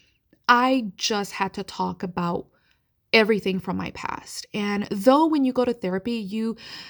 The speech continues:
it's kind of free flowing. It's more of what you wanna talk about, and the therapist usually goes on your pace. Well, at least that's kind of how it should be. For me, I was like, I took the reins, and I was like, "Nope, I'm driving this car, and I'm going to just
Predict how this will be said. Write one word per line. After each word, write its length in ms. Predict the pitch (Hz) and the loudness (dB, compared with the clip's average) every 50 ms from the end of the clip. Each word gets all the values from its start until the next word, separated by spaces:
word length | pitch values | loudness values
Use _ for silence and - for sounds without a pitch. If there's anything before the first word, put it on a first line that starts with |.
| - - - | -12 -4 -2
it's 140 | 277 277 - | -2 -2 0
kind 180 | - 370 427 | 0 0 0
of 60 | 392 | 0
free 200 | - - 320 302 | 2 2 4 4
flowing. 600 | 277 - - - 190 185 185 196 220 233 233 247 - | 2 0 -2 -2 0 0 0 0 0 0 -2 -2 -2
It's 200 | - - - - | -4 -6 -4 -2
more 220 | 233 220 226 240 254 | 0 2 4 4 2
of 80 | 233 | 2
what 180 | 202 214 - 208 | 0 -2 -4 -4
you 140 | 202 196 196 | -4 -4 -4
wanna 180 | 196 190 190 | -4 -4 -6
talk 340 | - - - - 175 170 - | -8 -10 -8 -8 -8 -6 -6
about, 480 | 196 180 185 180 185 190 185 - - - | -4 -2 0 0 0 0 0 -2 -4 -4
and 440 | 196 185 185 185 185 190 196 - - | -2 -2 0 0 0 0 0 -2 -4
the 120 | 208 208 196 | -6 -8 -6
therapist 560 | - - 208 214 214 214 - 208 - - - | -4 -2 -2 0 0 0 -2 -2 -2 -4 -6
usually 240 | 196 185 - 196 185 | -6 -6 -6 -8 -6
goes 340 | - 190 180 180 185 180 - - | -2 0 0 0 0 -2 -4 -4
on 160 | 190 180 180 | -2 0 0
your 140 | 175 175 170 | 0 -2 -4
pace. 300 | - - 175 180 - - | -6 -6 -6 -6 -4 -2
Well, 80 | 254 | 0
at 40 | 277 | 0
least 140 | 349 370 - | 0 0 0
that's 200 | 294 269 - - - _ _ | -2 -2 -4 -6 -12 _ _
kind 240 | - - 220 220 220 | -10 -6 -4 -4 -4
of 80 | 196 | -2
how 120 | - 196 185 | -2 -4 -4
it 80 | 196 - | -2 -4
should 340 | - - - 180 175 180 - | -4 -4 -4 -4 -6 -6 -8
be. 260 | - - - - - - - - - - - - - _ _ _ _ _ _ | -8 -8 -8 -10 -12 -14 -20 -20 -20 -20 -20 -20 -20 _ _ _ _ _ _
For 240 | - - 294 294 285 | -2 2 4 4 6
me, 340 | 262 262 269 285 294 320 339 | 6 6 6 6 4 6 6
I 120 | 330 285 262 | 6 6 6
was 180 | 254 247 - | 6 4 2
like, 340 | 233 226 220 214 214 - - - | 0 -2 -2 -2 -4 -6 -8 -4
I 220 | 226 226 247 247 208 | 0 0 2 2 0
took 260 | - - 254 - - | -2 -4 -8 -4 -4
the 80 | 226 | -6
reins, 680 | 202 208 220 240 247 269 285 294 302 311 311 294 - - - 247 - | -4 -2 0 2 4 4 4 4 2 2 2 0 -2 -4 -6 -8 -4
and 240 | - 208 208 208 214 | -2 -2 -2 0 0
I 80 | 214 220 | 0 0
was 140 | 220 214 | -2 -2
like, 140 | 220 202 196 | -2 -4 -2
"Nope, 300 | 208 214 233 294 - - - | 0 2 2 2 2 2 -2
I'm 160 | 226 240 247 | -2 0 2
driving 380 | 233 240 226 226 220 220 214 | 4 4 4 4 4 2 -2
this 160 | 220 214 - - | -2 -4 -6 -2
car, 420 | - - 233 233 240 254 254 - | 4 6 8 8 8 6 2 0
and 100 | - 202 | -2 -6
I'm 120 | 202 208 214 | -6 -6 -6
going 260 | 196 220 220 214 208 | -4 -4 -4 -4 -4
to 160 | 208 - 220 196 | -4 -6 -8 -6
just 600 | 180 190 202 196 190 185 180 - - - - | -4 -4 -2 -2 0 -2 -2 -4 -6 -8 -8